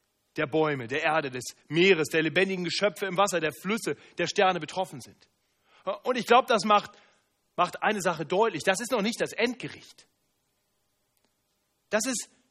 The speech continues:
das sind nur Vorboten. Was wir hier sehen, ist, denke ich, weniger als das, was wir am Ende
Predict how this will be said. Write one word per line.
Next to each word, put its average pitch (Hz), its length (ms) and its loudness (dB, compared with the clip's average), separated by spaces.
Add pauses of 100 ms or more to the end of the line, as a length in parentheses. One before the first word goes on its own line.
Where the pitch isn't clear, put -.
(360)
das 185 100 -4
sind 277 140 0
nur - 80 -2
Vorboten. 165 840 4 (2500)
Was 131 160 -12
wir 156 100 -2
hier 151 180 -2
sehen, 127 520 -4 (480)
ist, - 320 -6 (800)
denke 165 240 0
ich, - 180 -12 (520)
weniger 196 480 2
als 160 200 2
das, 214 220 2
was 165 180 -2
wir 170 80 2
am 165 180 -4
Ende 202 400 2